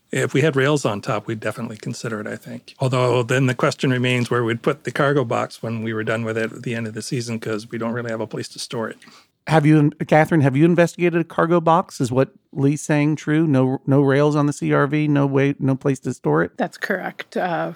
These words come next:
Speaker 3: when we got the car, we had the smart idea to get a trailer hitch for our bikes, but
Speaker 2: Right.
Speaker 3: no roof rack. It was an oversight.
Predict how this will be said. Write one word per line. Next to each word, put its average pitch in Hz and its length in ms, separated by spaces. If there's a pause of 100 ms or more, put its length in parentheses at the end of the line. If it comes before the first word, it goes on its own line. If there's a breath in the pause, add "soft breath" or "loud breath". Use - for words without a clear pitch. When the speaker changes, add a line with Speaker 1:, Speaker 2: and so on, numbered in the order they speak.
(140)
Speaker 3:
when 208 160
we 226 100
got 269 260
the 330 100
car, 208 360
we 196 140
had 208 240
the 190 100
smart 220 400
idea 202 380
to 185 80
get 175 160
a 170 80
trailer 294 460
hitch 170 280
for 170 220
our 160 160
bikes, - 580 (140)
but 127 240
Speaker 2:
Right. 110 420
Speaker 3:
no 175 680
roof 202 360
rack. 156 600 (180)
It - 160
was 180 160
an 151 140
oversight. 175 580